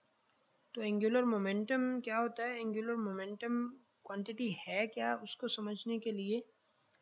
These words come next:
हम, अ, पहले जो हमारे पास, अ, एक concept है जो कि हम पहले ही develop कर चुके हैं, उसको हम utilize करेंगे, then हम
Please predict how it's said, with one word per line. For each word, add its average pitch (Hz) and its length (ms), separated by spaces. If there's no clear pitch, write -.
हम, 233 520
अ, - 20
पहले 220 440
जो 220 460
हमारे 202 300
पास, 226 500
अ, 208 420
एक 226 680
concept 202 580
है 226 160
जो 226 120
कि 226 120
हम 208 160
पहले 202 320
ही 220 280
develop 208 480
कर 214 120
चुके 214 300
हैं, 208 260
उसको 233 240
हम 220 160
utilize 202 480
करेंगे, 240 440
then 196 340
हम 226 380